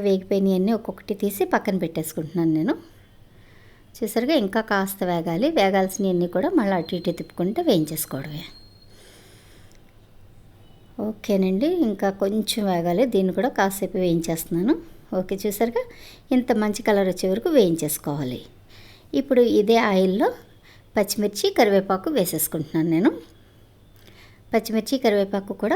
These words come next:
కాస్త చిటపటలాడిన తర్వాత ఉల్లిపాయ ముక్కలు వేసుకోవాలి. అయితే ఈ కూరలో ఉల్లిపాయ ముక్కలు అయితే మాత్రం చాలా సన్నగా తరుక్కునే వేసుకోవాలి. చూసారుగా, ఇంత సన్నంగా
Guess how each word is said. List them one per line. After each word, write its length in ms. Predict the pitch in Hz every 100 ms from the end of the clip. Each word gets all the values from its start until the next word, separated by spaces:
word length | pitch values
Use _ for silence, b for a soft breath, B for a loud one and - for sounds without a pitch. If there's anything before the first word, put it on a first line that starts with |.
| -
కాస్త 300 | - 214 - 202
చిటపటలాడిన 640 | 196 - 196 196 180 175 170 175
తర్వాత 340 | 170 185 190 330
ఉల్లిపాయ 260 | 240 190 190
ముక్కలు 220 | 190 190 180
వేసుకోవాలి. 500 | 349 - 170 165 269 427 B B B B
అయితే 180 | 226 240 262
ఈ 20 | 254
కూరలో 280 | 220 214 247 208
ఉల్లిపాయ 260 | 202 214 202
ముక్కలు 220 | - 190
అయితే 160 | 185 196 185
మాత్రం 300 | 185 254 269 -
చాలా 440 | 202 - - 214 247
సన్నగా 440 | - 196 185 190 247 202
తరుక్కునే 500 | 180 - 208 202 226
వేసుకోవాలి. 680 | 175 165 - 160 147 156 254 466 - b b b b b b b b - -
చూసారుగా, 380 | 226 220 262 - - 220
ఇంత 180 | 226 233 -
సన్నంగా 420 | 196 202 202